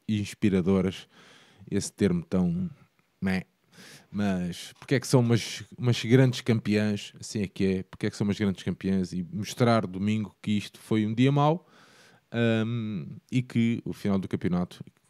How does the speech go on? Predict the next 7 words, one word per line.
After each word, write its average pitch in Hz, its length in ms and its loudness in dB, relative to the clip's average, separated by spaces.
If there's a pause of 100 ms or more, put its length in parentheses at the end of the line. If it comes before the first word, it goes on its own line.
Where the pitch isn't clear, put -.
(300)
cá 107 100 -4
estaremos 92 420 -4
para, 92 500 -4
a - 20 -2
festejar - 400 -4
convosco. 95 560 -2 (600)
Ahm, 87 760 -6